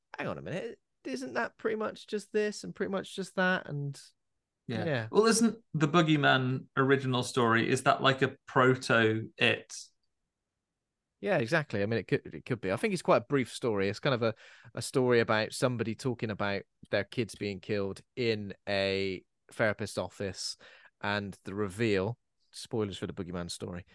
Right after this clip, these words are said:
Speaker 1: but I think the reveal is that the therapist is the Boogeyman, like, casts
Speaker 2: Oh,
Speaker 1: off
Speaker 2: no.
Speaker 1: its disguise and
Speaker 2: Is
Speaker 1: is the
Speaker 2: that to me
Speaker 1: Boogeyman.
Speaker 2: the
Speaker 1: Some, something like that.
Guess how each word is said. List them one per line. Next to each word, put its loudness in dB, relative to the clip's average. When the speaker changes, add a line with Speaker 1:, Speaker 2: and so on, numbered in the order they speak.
Speaker 1:
but 2
I 0
think -2
the -2
reveal 2
is -2
that -4
the -12
therapist 0
is 4
the -2
Boogeyman, -4
like, -12
casts -2
Speaker 2:
Oh, 2
Speaker 1:
off -2
Speaker 2:
no. 6
Speaker 1:
its 4
disguise -2
and 2
Speaker 2:
Is 8
Speaker 1:
is 6
the 10
Speaker 2:
that 10
to 0
me 6
Speaker 1:
Boogeyman. 0
Speaker 2:
the -6
Speaker 1:
Some, 6
something 8
like 8
that. 2